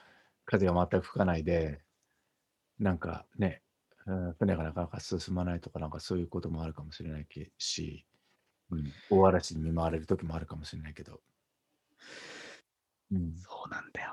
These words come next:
Speaker 2: な。
Speaker 1: うん。
Speaker 2: いや、なんかその、ふと疑問に、
Speaker 1: うん。
Speaker 2: 疑問っていうか、
Speaker 1: ええ。
Speaker 2: 思う、思うところが一つ出てきて。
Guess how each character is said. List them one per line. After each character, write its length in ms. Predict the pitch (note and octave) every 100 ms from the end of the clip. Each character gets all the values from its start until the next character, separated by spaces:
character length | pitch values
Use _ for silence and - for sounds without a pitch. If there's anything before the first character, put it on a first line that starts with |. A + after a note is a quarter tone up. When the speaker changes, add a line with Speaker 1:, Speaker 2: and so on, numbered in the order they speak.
| -
Speaker 2:
な。 500 | - - - - - -
Speaker 1:
う 80 | G#2
ん。 40 |
Speaker 2:
い 40 |
や、 120 | A#2+ E2+ D#2+
な 80 | D3
ん 20 |
か 120 | C#3+ G#2+
そ 100 | A2+
の、 140 | G2+
ふ 120 | -
と 180 | - D3+
疑 160 | G#2+ A2
問 220 | B2+ C3
に、 220 | C3 B2+
Speaker 1:
う 60 | G2+
ん。 40 |
Speaker 2:
疑 160 | A2+ A#2+
問 180 | C3+
っ 20 | C3+
て 160 | -
い 20 |
う 40 | B2
か、 280 | - - - - - - _ _ _
Speaker 1:
え 100 | B2+
え。 20 | A2
Speaker 2:
思 280 | A#2+ A#2+
う、 40 | G2+
思 320 | A2 A#2+ G2+
う 80 | E2+
と 160 | -
こ 120 | - F#2+
ろ 140 | F2+
が 260 | F2 D2+ -
一 200 | - G2
つ 200 | - E2
出 120 | F#2
て 120 | E2+
き 120 | - _
て。 340 | - C#2+